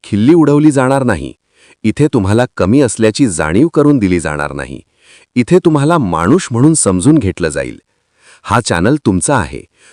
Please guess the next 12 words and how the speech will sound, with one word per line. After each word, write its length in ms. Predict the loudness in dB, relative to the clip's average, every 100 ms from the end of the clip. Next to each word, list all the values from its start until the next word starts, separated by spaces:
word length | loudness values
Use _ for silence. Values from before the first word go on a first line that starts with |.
| _
तुमच्या 340 | 0 0 0 -4 -4
आयुष्यासाठी 840 | -2 0 0 -2 -4 -4 -4 -4
आहे 260 | -4 -8 -16 _ _ -14 -2
आणि 200 | 0 0
तुमच्या 300 | 0 -2 -2
मनासाठी 680 | -2 -2 -2 -2 -2 -4 -4
आहे. 260 | -6 -8 -16 _ _ _ _ _
सबस्क्राईब 540 | -2 -2 -2 -2 -2 -2
करा 200 | -4 -6 -8 _ _ -20 -8
आणि 200 | -2 2
या 100 | 2
प्रवासात 560 | 0 -2 -2 -2 -2